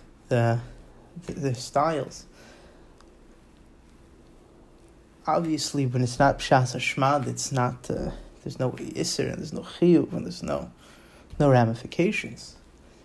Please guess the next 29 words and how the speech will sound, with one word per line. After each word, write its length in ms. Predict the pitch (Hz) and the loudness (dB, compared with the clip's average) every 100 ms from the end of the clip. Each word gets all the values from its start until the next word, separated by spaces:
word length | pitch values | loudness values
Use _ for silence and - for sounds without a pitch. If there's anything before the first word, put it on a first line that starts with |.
| - - - - - - - - | -20 -20 -20 -20 -20 -20 -10 -4
But, 200 | 131 - - - - - - - - - - - - - | -4 -4 -20 -20 -20 -20 -20 -20 -20 -20 -20 -20 -18 -8
but 240 | - - - - - | -2 -2 -4 -20 -18
we 160 | 151 135 | -14 -14
can, 280 | - 139 135 | -10 -10 -6
we 100 | 135 | -4
see 540 | - - 226 240 135 - - - - - - | -2 0 4 4 4 -4 -14 -14 -14 -16 -18
that 160 | - 185 | -10 -6
even 240 | 196 214 | -6 -6
from 200 | 175 131 | -4 -4
something 440 | - 165 180 139 | 0 2 2 0
so 280 | 131 - 151 | 0 2 4
subtle, 480 | 180 - 131 - - - - - - - - - | 4 2 2 2 -2 -18 -20 -20 -20 -20 -14 0
even 240 | 170 185 | 4 4
from 180 | 180 147 | 2 0
something 340 | - 143 139 135 | 0 0 0 -4
so 220 | - 151 | -2 -2
small, 440 | - 143 127 - - - - - - | -4 -4 -6 -8 -20 -20 -20 -8 -2
as 180 | 123 | 0
an 60 | 127 | 4
Arkis 380 | 135 170 170 151 | 4 6 2 0
of 80 | 143 | -4
the 80 | |
Masani, 520 | 127 131 - 147 139 - - - - - - - - - - - - | -6 -8 -4 -2 -4 -10 -20 -20 -20 -20 -20 -20 -20 -20 -20 -16 -2
as 320 | 131 120 123 | 0 0 -4
a 120 | - | -10
strap 480 | 123 - - 160 170 | -12 -4 4 4 4
on 100 | 147 | -2
a 60 | 139 | -4
shoe 480 | - 175 180 175 | -2 2 2 0